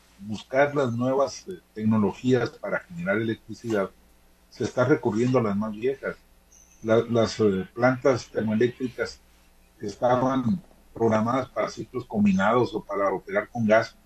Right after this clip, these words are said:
se paró todo eso. Incluso ha habido más, mayor generación eléctrica a partir del carbón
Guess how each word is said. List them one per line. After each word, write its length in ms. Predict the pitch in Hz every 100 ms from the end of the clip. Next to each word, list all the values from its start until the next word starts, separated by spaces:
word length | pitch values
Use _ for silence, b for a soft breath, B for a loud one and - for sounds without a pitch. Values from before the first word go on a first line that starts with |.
| _ _ b _ _ _ _
se 220 | - 117
paró 280 | - 104 123
todo 300 | 127 135 123
eso. 280 | 151 - - _ _ _ _ _
Incluso 580 | 104 98 123 131 147 151 _
ha 120 | 110
habido 280 | 127 131 135
más, 500 | 120 113 131 139 - _ _ _
mayor 280 | 101 104 127
generación 480 | 151 135 110 - 127
eléctrica 500 | 123 117 _ 123 -
a 60 |
partir 340 | - - _ 120
del 180 | 135 117
carbón 460 | 104 95 101 98